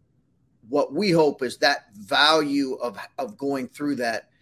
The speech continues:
provides real dividends for us in terms of just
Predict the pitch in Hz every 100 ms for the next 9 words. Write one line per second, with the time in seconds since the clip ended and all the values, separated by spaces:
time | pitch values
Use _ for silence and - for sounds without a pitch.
0 | _ _ _ - 127 135 135 123 104 139
1 | 131 104 131 123 120 117 110 - 123 117
2 | 113 - - _ _ _ _ - 120 -
3 | 131 123 123 95 131 - -